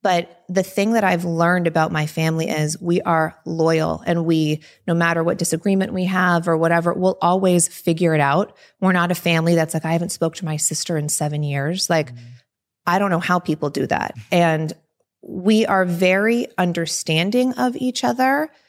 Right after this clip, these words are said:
Speaker 1: Um, and I just think it's a really great dynamic. Like, we're understanding of if we're all going through something or whatever, we really try to be there for one another and support them through that.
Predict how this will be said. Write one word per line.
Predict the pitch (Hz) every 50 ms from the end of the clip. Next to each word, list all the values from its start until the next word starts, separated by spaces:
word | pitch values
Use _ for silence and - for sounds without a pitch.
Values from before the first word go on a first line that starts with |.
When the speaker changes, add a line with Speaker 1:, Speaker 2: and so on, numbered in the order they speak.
| _ _ _ _ _ _ _ _ _ _ _ _ _ _ _
Speaker 1:
Um, | - 185 175 170 165 165 160 156 156 156 156 - - _ _ _ _ _ _ _ _ _ _ _ _ _ _ _ _ _
and | 214 196 190 -
I | 190 185
just | 190 233 220 -
think | - 214 196
it's | 196 185 -
a | 175
really | 170 170 170 175 170 170 170 170 175 180 - _ _ _ _ _ _
great | - 165 160 160 156 170 185 - - _ - -
dynamic. | - 165 160 156 156 151 151 160 180 214 220 -
Like, | 190 175 -
we're | 185 185 180 -
understanding | 196 190 208 202 196 - - - 185 190 190 185 180 170 165 165
of | 170 165 160 160 156 151 151 147 - - _ _ _ _ _ _ _ _ _ _ _ _ _ _
if | - 185 - -
we're | 196 185 190
all | 202 180 175 175
going | 175 170 160 160 175 180 175
through | - 185 180
something | - - 170 170 165 - 175 170 165 165 165 160
or | 156 156 151 - -
whatever, | - 170 165 165 160 165 185 180
we | 175 175 170
really | 180 190 180 185 185
try | - - - 175
to | 170 165
be | 156 - - 165 170
there | 156 147 143 - - - - -
for | - - 165
one | 156 151 147
another | 147 143 139 - - - 50 - - - - - - - _ -
and | 165 170 156
support | - - 160 156 - - 175 160 160 -
them | 160 156 156
through | 151 - - 156 156 156
that. | 180 190 208 233 262 -